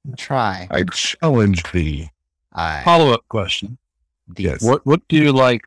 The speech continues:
Speaker 3: least about Tim?
Speaker 1: Oh, that one's pretty easy.
Speaker 2: Yeah.
Speaker 1: I don't think he should have cut his hair. I think he should have let, let his hair continue to grow out. And
Speaker 3: Oh,
Speaker 1: I
Speaker 3: amen
Speaker 1: would
Speaker 3: to
Speaker 1: have
Speaker 3: that.
Speaker 1: done the same. I would have not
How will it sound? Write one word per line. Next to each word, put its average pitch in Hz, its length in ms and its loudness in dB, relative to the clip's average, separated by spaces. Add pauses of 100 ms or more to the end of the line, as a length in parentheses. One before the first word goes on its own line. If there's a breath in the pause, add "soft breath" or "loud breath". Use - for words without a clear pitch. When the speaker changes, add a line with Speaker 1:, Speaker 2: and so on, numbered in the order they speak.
(140)
Speaker 3:
least 120 540 2 (100)
about 80 400 -12
Tim? - 300 -12 (1900)
Speaker 1:
Oh, - 60 -2
that 180 120 2
one's 185 120 -2
pretty 123 200 -2
easy. 92 380 -2
Speaker 2:
Yeah. 104 420 0 (680)
Speaker 1:
I 139 160 0
don't 160 180 -4
think 131 160 -6
he 139 80 -12
should 135 160 -6
have 135 80 -6
cut 143 180 -2
his 135 120 -8
hair. 127 340 -2 (300)
I 120 80 -4
think 117 200 -8
he 113 60 -6
should 104 140 -8
have 104 80 -6
let, 107 140 0 (180)
let 107 160 -6
his 107 100 -8
hair 120 220 0
continue 123 420 -6
to 113 80 -8
grow 117 180 -4
out. 180 600 -4 (840)
And 107 360 -6
Speaker 3:
Oh, 110 80 2
Speaker 1:
I 107 80 2
Speaker 3:
amen 107 280 2
Speaker 1:
would 165 120 0
Speaker 3:
to 151 60 -4
Speaker 1:
have 151 120 -2
Speaker 3:
that. 147 80 -8
Speaker 1:
done 131 160 -2
the 127 80 -8
same. 135 340 -10
I 107 80 -4
would 139 200 -2
have 120 160 -6
not 123 240 -4